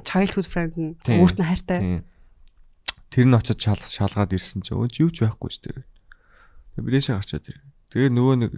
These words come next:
Speaker 2: тэгээд Жей чинь өөрөө галтгоо руугаа
Speaker 1: Мгм.
Speaker 2: явдаг шнэ, амин эвгүй санагдаад, тийм. Өөрөө харахгүй бол болохгүй юм шиг. Тэгээ галтгоо руу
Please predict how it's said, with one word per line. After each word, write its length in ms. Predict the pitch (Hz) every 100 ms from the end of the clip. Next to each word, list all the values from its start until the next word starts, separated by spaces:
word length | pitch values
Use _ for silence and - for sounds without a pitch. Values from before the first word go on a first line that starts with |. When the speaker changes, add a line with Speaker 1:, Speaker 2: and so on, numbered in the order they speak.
| - - -
Speaker 2:
тэгээд 200 | 139 139
Жей 200 | - 123
чинь 260 | 123 - 117
өөрөө 280 | 110 110 101
галтгоо 320 | - - -
руугаа 320 | 98 92 90 82 - -
Speaker 1:
Мгм. 100 | 208 90
Speaker 2:
явдаг 220 | 180 170
шнэ, 160 | - 87
амин 160 | -
эвгүй 160 | 90 98
санагдаад, 440 | - 85 - 85
тийм. 200 | - 85 87 - - - - _
Өөрөө 200 | 104 95
харахгүй 320 | 90 - -
бол 160 | 110 -
болохгүй 240 | - -
юм 80 | 95
шиг. 160 | 104 110 113 - _ _ _ - _ - -
Тэгээ 240 | 165 170 175
галтгоо 340 | 117 - 156
руу 160 | 147